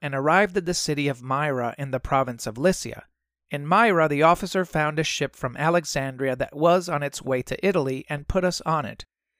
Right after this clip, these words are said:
We were sailing slowly for a number of days. Our difficulties began along the coast of the city of Cnidus because the wind would not let us go further. So at Cape Salmone,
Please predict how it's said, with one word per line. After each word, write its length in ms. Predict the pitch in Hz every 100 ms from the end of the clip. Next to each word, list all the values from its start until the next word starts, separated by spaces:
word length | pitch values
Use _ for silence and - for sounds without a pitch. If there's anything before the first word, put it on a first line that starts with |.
| _
We 120 | - 208
were 160 | 233
sailing 420 | - 196 190 190
slowly 540 | 180 - 139 151 131 117
for 180 | - 110
a 60 |
number 260 | 131 123 104
of 140 | 104
days. 460 | 143 151 120 - - _ _ _ _ _ 135
Our 100 | 131
difficulties 800 | 175 - 190 143 135 147 143 123
began 400 | 131 147 185 185
along 300 | 165 156 143
the 80 |
coast 500 | - - 180 131 -
of 80 | 123
the 100 | 120
city 300 | - 147 135
of 140 | 117 131
Cnidus 560 | 156 202 135 143 - _ _ -
because 340 | - 240 196
the 140 | 180
wind 300 | 151 190 175
would 180 | 131 127
not 240 | 147 160 147
let 160 | 147
us 140 | 123 -
go 200 | 123 117
further. 480 | - 202 160 101 - _ _ _ _ _
So 220 | - 175
at 140 | 170 -
Cape 240 | 214 208
Salmone, 720 | - 196 190 190 165 127 123